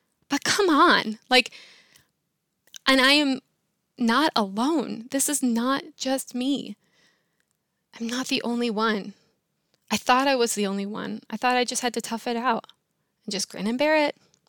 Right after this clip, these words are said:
That's what you do in conservation. You work hard.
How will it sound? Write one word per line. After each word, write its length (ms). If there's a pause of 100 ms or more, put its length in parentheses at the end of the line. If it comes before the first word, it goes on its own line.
That's 220
what 80
you 80
do 160
in 120
conservation. 840 (560)
You 140
work 180
hard. 380